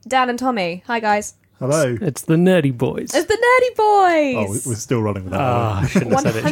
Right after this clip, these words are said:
Speaker 1: One hundred percent. Um, the people voted on it. You're one hundred percent the Nerdy Boys.
Speaker 3: Nice.
Speaker 1: But anyway, <laughs>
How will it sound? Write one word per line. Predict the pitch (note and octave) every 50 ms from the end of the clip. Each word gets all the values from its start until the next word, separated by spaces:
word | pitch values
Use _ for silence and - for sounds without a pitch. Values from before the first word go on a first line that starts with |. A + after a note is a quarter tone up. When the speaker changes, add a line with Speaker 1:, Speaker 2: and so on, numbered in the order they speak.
| C#3
Speaker 1:
One | -
hundred | - G#2 G#2 G#2 -
percent. | A#3+ - - C#4 C#4+ A#3+ F3+ F3+ E3 - _ _ - - - - - - - _ _ _ - -
Um, | A#3 A#3+ A#3+ A3+ - -
the | - A#3
people | D#4 D#4 D4+ C#4 A#3+
voted | G#3 B3 B3+ - F#3
on | E3 E3
it. | D#3+ - - _ -
You're | - G3+ G#3 G#3
one | G3+ G3+ G#3+ G#3+
hundred | G3 A3 A#3 A3 G3+
percent | - - G3 F3+ -
the | -
Nerdy | F#3 G3 G3+ G3+ E3 D3
Boys. | C#3 - - - _ - _ _ _ _ _ _ _ _ _ _ _ _ _ _ _ _ - -
Speaker 3:
Nice. | G#2+ F#2+ - - - _ -
Speaker 1:
But | C4 -
anyway, | B3 B3+ A#3 A3 G#3 F#3+ F#3+ - - - - - _ - -
<laughs> | - - - - - A4+ - B4+ C#5+